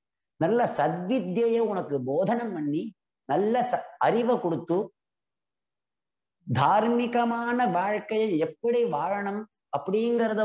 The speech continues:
உனக்கு சொல்லி கொடுத்து ஸ்ரேயோ மார்க்கம் எது அப்படிங்கிறத உனக்கு காண்பித்து கொடுத்து,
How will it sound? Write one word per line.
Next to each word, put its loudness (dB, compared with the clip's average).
உனக்கு -2
சொல்லி -2
கொடுத்து -2
ஸ்ரேயோ 0
மார்க்கம் -2
எது 0
அப்படிங்கிறத -2
உனக்கு -2
காண்பித்து -2
கொடுத்து, -4